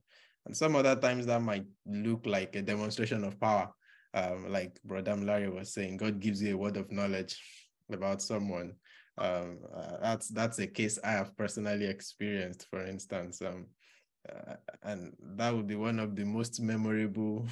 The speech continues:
<laughs> evangelistic attempts of my life. I was just minding my business. I was in the university, um, for my, during my first degree days in O A U. And I was just praying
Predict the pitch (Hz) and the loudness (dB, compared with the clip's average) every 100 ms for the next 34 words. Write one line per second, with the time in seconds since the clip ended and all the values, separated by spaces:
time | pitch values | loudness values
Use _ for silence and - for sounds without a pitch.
0 | - - _ _ - _ _ 107 117 123 | -8 -16 _ _ -20 _ _ 0 4 6
1 | 123 123 135 139 147 143 110 113 135 113 | 6 6 6 4 2 4 2 4 4 6
2 | 110 - - 117 107 101 101 101 98 98 | 4 2 2 0 2 2 4 6 4 2
3 | - 95 95 - 120 117 - 127 113 110 | -2 -2 -2 0 2 2 0 -2 0 2
4 | 113 110 95 90 107 - 95 92 92 92 | 4 2 0 0 -2 -2 -2 0 0 0
5 | 95 92 95 104 98 90 92 95 - 92 | -2 -2 -2 0 0 -2 -4 -6 -4 -2
6 | 90 90 90 90 92 104 _ _ - _ | 0 0 -2 -4 -10 -16 _ _ -20 _
7 | - 95 92 101 104 101 95 104 104 98 | -8 -4 -4 -2 0 0 0 0 -2 -4
8 | 87 92 95 95 90 90 85 95 92 87 | -6 -4 -4 -2 -4 -6 -6 -6 -4 -4
9 | 85 87 _ - - _ - 95 98 101 | -6 -10 _ -20 -20 _ -8 -2 0 0
10 | 98 123 - - 151 160 123 92 | 0 -2 -2 0 6 6 6 0